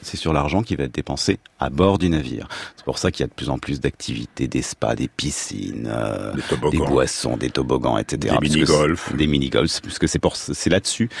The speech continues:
Speaker 1: qu'on gagne effectivement son argent.
Speaker 2: Et pas, euh, aux escales. Soixante-quinze pour cent le prix du billet, vingt-quatre pour cent des consommations à bord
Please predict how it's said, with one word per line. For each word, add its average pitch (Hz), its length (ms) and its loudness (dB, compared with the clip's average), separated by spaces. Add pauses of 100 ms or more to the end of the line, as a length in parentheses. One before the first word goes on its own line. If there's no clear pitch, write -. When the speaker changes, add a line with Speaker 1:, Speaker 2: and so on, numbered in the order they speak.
(220)
Speaker 1:
qu'on 78 140 2
gagne 92 280 6
effectivement 69 560 -2
son - 160 0
argent. 62 280 0 (400)
Speaker 2:
Et - 100 -2
pas, 82 200 4
euh, 60 380 -2
aux 62 100 -8
escales. 80 500 0 (520)
Soixante-quinze 87 600 2
pour - 200 -4
cent 82 360 2
le 78 140 -4
prix 82 160 0
du 76 120 0
billet, 104 600 6
vingt-quatre 87 380 -2
pour 80 180 -4
cent 82 420 0 (300)
des 65 180 -6
consommations 80 680 0
à 76 60 -2
bord 101 500 6